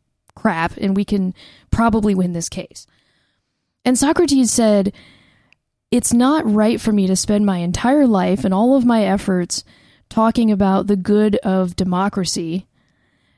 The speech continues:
and then to have a jury of my peers convict me, and then to go and try to overturn it because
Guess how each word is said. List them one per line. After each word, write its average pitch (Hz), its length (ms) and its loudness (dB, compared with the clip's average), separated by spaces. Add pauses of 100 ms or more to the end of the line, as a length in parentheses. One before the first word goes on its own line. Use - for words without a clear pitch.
(220)
and 226 200 4
then 233 300 4
to 214 300 2
have 202 500 0
a 202 80 2
jury 233 480 2
of 233 100 2
my 208 200 2
peers 185 800 -2
convict 202 480 0
me, 175 340 -4 (840)
and 220 160 4
then 220 240 4
to 202 560 2 (360)
go 214 300 4
and 196 140 0
try 202 200 0
to 196 100 2
overturn 185 500 2
it - 160 -2
because 180 680 -2